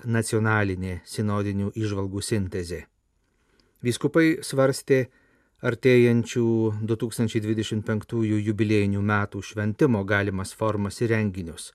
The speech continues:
Lietuvos nacionalinis delegatas jubiliejui,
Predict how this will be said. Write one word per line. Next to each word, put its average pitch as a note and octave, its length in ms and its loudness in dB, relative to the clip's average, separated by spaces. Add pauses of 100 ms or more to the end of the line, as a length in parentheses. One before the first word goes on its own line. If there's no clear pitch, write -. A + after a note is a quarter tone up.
(720)
Lietuvos A2 440 2
nacionalinis G2 600 -4
delegatas G#2 640 0
jubiliejui, C3 680 2